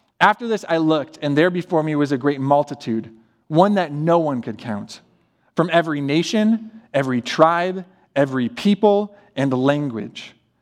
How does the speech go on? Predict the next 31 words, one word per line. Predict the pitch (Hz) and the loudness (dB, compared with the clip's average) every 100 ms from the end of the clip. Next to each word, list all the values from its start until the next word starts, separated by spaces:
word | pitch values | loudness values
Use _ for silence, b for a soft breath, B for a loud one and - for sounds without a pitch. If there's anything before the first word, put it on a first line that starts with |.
| _ | _
standing | - 190 208 214 | 0 2 4 2
before | 190 170 | 2 0
the | 143 | -2
throne | - - 160 160 165 175 B B | -4 -2 0 0 -2 -6 B B
and | 127 | -6
before | 127 156 143 | -4 -2 0
the | 135 | 0
Lamb. | 123 113 101 98 _ _ _ _ _ _ - | -2 -4 -6 -12 _ _ _ _ _ _ -12
They | - 160 | 0 2
were | 165 | 2
wearing | 143 175 208 196 | 0 2 2 4
white | 180 175 151 | 4 2 -2
robes | 151 139 | -2 -4
and | 147 | -8
holding | 135 151 147 | -4 -4 -4
palm | - 160 160 | -2 -2 0
branches | 160 143 135 | -4 -4 -4
in | 135 | -2
their | 135 | -2
hands, | 127 113 107 - B B B - | 0 -2 -4 -10 B B B -2
and | 160 | -2
they | 156 | -2
cried | - 180 190 | 2 2 4
out | 190 165 | 2 0
in | |
a | 151 | 0
loud | 143 143 135 | 2 2 -2
voice." | 131 110 - | -6 -8 -6
Despite | 143 - 185 190 - - | -6 2 2 2 -8 4
all | 175 214 | 4 4
of | 220 | -2